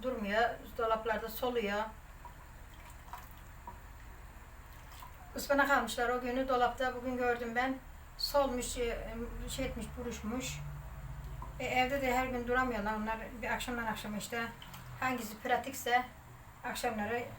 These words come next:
bir pazar günü evde kalıyor. Pazar günü de işte evini dip duruk temizliyor dediği gibi. Çocuklar okula gidiyor. Çocukların tabii üzerbaşı. Öyle işte arkadaşlar. Tabii evde duranla çalışan biri olmuyor.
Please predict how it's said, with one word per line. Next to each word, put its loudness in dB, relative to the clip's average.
bir -4
pazar 4
günü 2
evde -2
kalıyor. 2
Pazar 4
günü -2
de 2
işte -2
evini -4
dip -6
duruk -4
temizliyor -2
dediği -4
gibi. -4
Çocuklar 0
okula 0
gidiyor. -2
Çocukların -2
tabii -2
üzerbaşı. -4
Öyle 4
işte 4
arkadaşlar. 2
Tabii 0
evde 0
duranla 0
çalışan -2
biri 0
olmuyor. -2